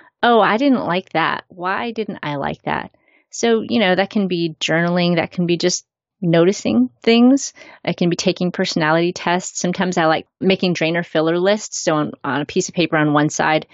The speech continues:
I just list all the things. What are the things that tend to drain me?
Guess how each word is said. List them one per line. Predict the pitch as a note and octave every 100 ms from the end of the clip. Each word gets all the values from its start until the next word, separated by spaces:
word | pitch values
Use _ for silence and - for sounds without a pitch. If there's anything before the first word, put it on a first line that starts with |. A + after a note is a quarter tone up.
| - - _ _ -
I | F3+
just | F3+ D#3+
list | E3+ F3+ -
all | E3+
the | F3
things. | E3+ E3
What | A3 A#3
are |
the | C4 A#3+
things | F#3 G3 E3+
that | -
tend | - E3
to | E3
drain | D3 C#3+ C#3+ C#3+
me? | - - F#3